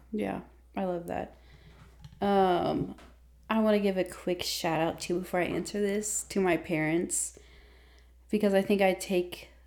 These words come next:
them for granted, but also growing up, I was always reminded, like, there's nothing I can't do. And, um,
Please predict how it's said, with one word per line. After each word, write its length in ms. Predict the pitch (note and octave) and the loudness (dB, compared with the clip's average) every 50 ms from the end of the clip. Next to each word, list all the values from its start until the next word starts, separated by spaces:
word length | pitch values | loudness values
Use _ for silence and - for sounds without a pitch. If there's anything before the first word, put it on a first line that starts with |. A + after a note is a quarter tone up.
| - - | -20 -18
them 300 | F#3+ F3+ E3+ E3 D#3+ E3 | -2 2 4 4 4 4
for 140 | D#3+ - G3 | 2 -2 -4
granted, 480 | F#3 G3 F#3+ F#3+ F#3+ F#3+ G3 G3 F3+ F3+ | -2 0 2 4 6 6 4 4 2 0
but 120 | F3+ E3 | -2 -2
also 880 | - - D#3+ D#3 E3 E3+ - - - F3+ F3 E3+ E3 E3 D#3+ D#3+ E3 E3 - - - - - F3+ | 0 0 2 2 0 0 -2 -2 -2 0 0 2 2 2 0 0 -2 -6 -10 -18 -18 -14 -10 -4
growing 400 | - E3+ E3 E3 E3 E3+ D#3+ D#3+ | -2 0 2 4 4 4 4 2
up, 320 | D3+ D3 F3+ - - - - - - - - - - - - - - - - | 2 0 -2 -6 -10 -18 -20 -20 -20 -20 -20 -20 -20 -20 -20 -20 -18 -8 -2
I 80 | F#3 F3+ | 0 2
was 160 | F3 F3 - | 2 2 2
always 320 | - E3 D#3+ D#3+ D#3+ D#3+ | 2 2 4 4 2 2
reminded, 560 | F3+ F3 F3 F3 D#3+ D3 D#3 D#3+ E3+ E3 D#3+ - | 2 0 0 0 0 0 0 0 -2 -2 -2 -2
like, 160 | E3 D#3+ E3 | -4 -4 -2
there's 240 | - E3+ E3+ E3+ F3+ | -2 -2 -2 -2 -2
nothing 640 | F3 E3+ E3 E3 D#3+ - F3 E3+ E3 E3 F3 - - - | -2 0 -2 -2 -4 -2 -2 -2 0 -2 -4 -6 -6 -6
I 100 | F3 E3 | -4 -4
can't 380 | D#3 - - D#3 C#3+ C3+ C3+ - | -4 -4 -4 -4 -2 -2 -2 -2
do. 340 | D3 D3+ D#3 D#3 E3 G3 - - - - - - - - - - - - - - - - | -4 -2 -2 -2 -2 -4 -6 -10 -20 -20 -20 -20 -20 -20 -20 -20 -20 -20 -20 -20 -8 -2
And, 720 | - F#3 F3+ F3 E3+ E3 D#3 D3 D3 D3 D3+ D#3+ D#3+ D#3+ - - - - - - - - - - - - - - - - | 2 4 6 6 6 4 4 2 2 2 2 0 0 -2 -6 -10 -12 -16 -20 -20 -20 -20 -20 -20 -20 -20 -20 -20 -12 -6
um, 680 | - F#3 F3 D#3+ D#3 D3 D3 - D3 D3+ D#3+ F3+ F3+ F3 | -2 -2 0 0 0 0 -2 -2 -2 -2 -2 -4 -6 -10